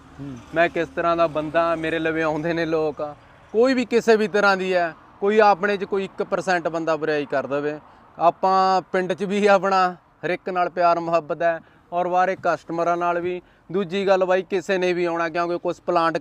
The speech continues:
Speaker 2: ਘੱਟ ਹੈ ਹੁਣ, ਕਿਉਂਕਿ ਸਾਡਾ ਸ਼ਿਫਟਿੰਗ ਦਾ ਟਾਈਮ ਹੈ।
Speaker 1: ਹੂੰ।
Speaker 2: ਠੀਕ ਹੈ ਨਾ, ਅਸੀਂ ਇੱਧਰ ਉੱਧਰ ਥੈਲੀਆਂ, ਪੱਚੀ ਫਰਵਰੀ ਦੇ ਏੜ ਗੇੜ 'ਚ ਜਾਣੀ ਮੈਨੂੰ ਕਾਲ ਕਿਸੇ ਨੇ ਕਰਨੀ ਆ, ਕਰ ਸਕਦਾ, ਕਈ ਵਾਰ ਨਹੀਂ ਚੱਕਦਾ,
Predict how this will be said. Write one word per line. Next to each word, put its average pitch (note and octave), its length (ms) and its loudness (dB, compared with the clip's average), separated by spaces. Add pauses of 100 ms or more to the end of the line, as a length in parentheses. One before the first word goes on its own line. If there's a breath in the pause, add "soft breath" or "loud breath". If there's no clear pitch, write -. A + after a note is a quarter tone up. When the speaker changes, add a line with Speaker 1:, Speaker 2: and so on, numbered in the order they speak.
Speaker 2:
ਘੱਟ E3+ 260 2
ਹੈ D#3+ 100 6
ਹੁਣ, D#3 200 -2
ਕਿਉਂਕਿ D#3 300 -4
ਸਾਡਾ D3+ 360 2
ਸ਼ਿਫਟਿੰਗ D3+ 460 -6
ਦਾ D3 120 -2
ਟਾਈਮ C3+ 400 -4
ਹੈ। B2+ 140 -8 (400)
Speaker 1:
ਹੂੰ। C3 240 -14
Speaker 2:
ਠੀਕ C#3+ 160 -4
ਹੈ D#3+ 60 2
ਨਾ, D#3+ 160 4
ਅਸੀਂ D3+ 180 -4
ਇੱਧਰ D3 160 -4
ਉੱਧਰ D#3 200 -2
ਥੈਲੀਆਂ, C#3 500 -4 (480 soft breath)
ਪੱਚੀ F#3 760 0
ਫਰਵਰੀ E3+ 400 2
ਦੇ E3 180 0
ਏੜ D#3 140 0
ਗੇੜ D3+ 240 -2
'ਚ D3 100 -8
ਜਾਣੀ D3 240 -4
ਮੈਨੂੰ C#3+ 440 -6
ਕਾਲ E3 260 4
ਕਿਸੇ F#3 200 -2
ਨੇ F3+ 120 -2
ਕਰਨੀ E3+ 260 -2
ਆ, D#3+ 80 -2
ਕਰ C3+ 200 -2
ਸਕਦਾ, D#3 440 0
ਕਈ D#3+ 160 -8
ਵਾਰ D#3+ 120 -6
ਨਹੀਂ D#3 220 -6
ਚੱਕਦਾ, D#3 340 -4